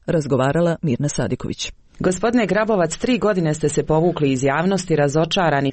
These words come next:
Speaker 2: politikom vaših kolega, ali niste mogli šutjeti o uništavanju privrede, radničke klase, dužničkom ropstvu, pa ste napisali knjigu koja je povod ovog našeg razgovora.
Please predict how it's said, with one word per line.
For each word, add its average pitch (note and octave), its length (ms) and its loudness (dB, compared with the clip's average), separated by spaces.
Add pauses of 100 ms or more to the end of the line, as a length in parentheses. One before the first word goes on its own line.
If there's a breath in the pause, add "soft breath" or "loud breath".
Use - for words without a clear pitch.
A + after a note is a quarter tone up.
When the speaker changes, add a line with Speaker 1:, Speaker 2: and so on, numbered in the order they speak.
Speaker 2:
politikom C3 500 -2
vaših A#2+ 360 0
kolega, G2 440 0 (260)
ali C#3 240 0
niste F#3 280 0
mogli G3+ 240 0
šutjeti F#3+ 460 0
o D3+ 40 2
uništavanju D3+ 760 0
privrede, E3 600 0
radničke D3 600 -2
klase, D#3+ 420 0 (180)
dužničkom B2 640 0
ropstvu, D3+ 500 -2 (160)
pa D3+ 80 0
ste D#3+ 140 0
napisali F#3 520 0
knjigu G3+ 300 0
koja D3 180 0
je C3+ 160 0
povod D3 300 0
ovog A#2+ 200 -2
našeg A#2+ 380 0 (120)
razgovora. G#2 680 0